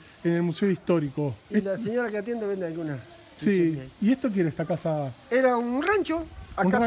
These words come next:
Speaker 2: tenés lo que, lo que, como era. Lo conocí con techo de junco. Techo de junco. Claro.
Speaker 1: Ah.
Speaker 2: Es lo que queda.
Speaker 1: ¿Por acá?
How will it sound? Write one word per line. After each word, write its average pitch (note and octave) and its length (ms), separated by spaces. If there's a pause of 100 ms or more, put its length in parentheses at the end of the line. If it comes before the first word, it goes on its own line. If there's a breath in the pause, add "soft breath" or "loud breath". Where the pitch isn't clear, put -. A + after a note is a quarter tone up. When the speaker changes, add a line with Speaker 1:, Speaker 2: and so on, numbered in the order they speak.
Speaker 2:
tenés B3+ 140
lo A#3+ 120
que, A3 240
lo G#3+ 140
que, A4+ 140
como - 280
era. C4+ 180 (1200)
Lo G#3 60
conocí A3+ 460
con B3 140
techo B3+ 300
de G3+ 320
junco. D#4 420 (1800)
Techo A3 260
de A3 100
junco. B3 380 (1500)
Claro. C#4 340 (1400)
Speaker 1:
Ah. A#3+ 360 (500)
Speaker 2:
Es - 60
lo - 120
que - 80
queda. C4 140
Speaker 1:
¿Por F3+ 140
acá? A3+ 180